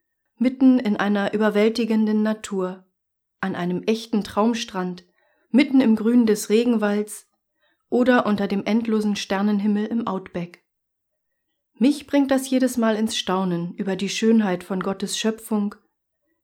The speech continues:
darüber, wie fein und genau alles aufeinander abgestimmt ist und zusammengehört. Die Aboriginals, die Ureinwohner Australiens, hatten ein Gespür dafür. Über Jahrtausende lebten sie völlig im Einklang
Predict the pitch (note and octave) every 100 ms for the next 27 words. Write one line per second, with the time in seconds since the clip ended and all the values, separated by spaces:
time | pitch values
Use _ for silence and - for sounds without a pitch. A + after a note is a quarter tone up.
0 | - A#3 A#3 B3 A#3 A#3 A3+ - B3+ C#4
1 | C4+ F#3 F#3+ A3 G#3 A3+ A#3 - A3+ A#3
2 | A#3 G3+ G#3 G3+ G#3 G#3 A#3 - A3+ -
3 | A3 G#3 - G#3 - _ _ - A3 -
4 | A3 G#3+ G#3+ A3 D#3+ E3+ F3 - _ _
5 | _ _ _ _ _ _ - G3 - F#3
6 | F#3 G#3+ A#3+ B3+ C4+ E4 - - F#3 -
7 | G#3+ A3 A3+ G#3+ A3+ A3+ G#3+ - - G#3+
8 | A3 A3 G#3+ - _ _ - B3 B3 A#3
9 | A#3+ B3 - A#3 G#3+ F3 - F3+ E3+ -
10 | _ _ _ _ - A3 G#3 G#3+ - B3+
11 | C4+ C4+ B3 A3+ A#3+ B3 A#3+ A#3 A#3 C#4+
12 | D4 C#4 A#3 A3+ A3 A3+ G3+ F3 F3+